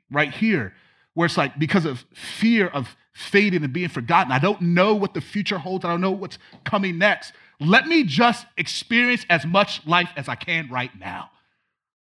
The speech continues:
So as one extreme is investment, the other extreme is hyperindulgence. Never satisfied, always busy,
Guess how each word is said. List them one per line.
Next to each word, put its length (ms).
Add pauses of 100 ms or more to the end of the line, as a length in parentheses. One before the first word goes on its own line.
So 240
as 200
one 240
extreme 380
is 140
investment, 920 (420)
the 180
other 300
extreme 460
is 140
hyperindulgence. 1400 (280)
Never 320
satisfied, 800 (300)
always 420
busy, 500